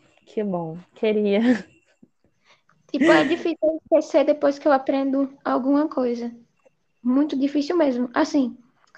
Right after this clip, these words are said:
Speaker 2: depende. É claro, tem momentos que eu tô mais desconcentrada, porque eu tenho picos de altos e baixos. Aí, quando eu tô num pico mais baixo, eu normalmente fico mai-,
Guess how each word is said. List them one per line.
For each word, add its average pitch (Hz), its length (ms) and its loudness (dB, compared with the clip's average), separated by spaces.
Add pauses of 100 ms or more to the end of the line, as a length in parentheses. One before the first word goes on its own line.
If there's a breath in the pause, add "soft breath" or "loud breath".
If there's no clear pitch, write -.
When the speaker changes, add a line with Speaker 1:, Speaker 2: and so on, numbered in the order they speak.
(220 soft breath)
Speaker 2:
depende. 311 760 4
É 311 80 4
claro, 320 260 2
tem 320 120 4
momentos 320 400 4
que - 80 -2
eu 320 40 0
tô 339 140 2
mais 302 220 4
desconcentrada, 294 920 0
porque 269 500 -2 (440)
eu 262 100 0
tenho 285 640 2
picos 294 420 2
de 269 100 2
altos 294 300 0
e 320 60 0
baixos. 269 540 -2 (280 loud breath)
Aí, 277 140 2
quando 320 240 4
eu 330 100 4
tô 311 380 8
num 277 220 4
pico 277 420 -2
mais 254 220 0
baixo, 302 380 2
eu 269 60 0
normalmente 269 640 2
fico 285 260 0
mai-, 277 380 4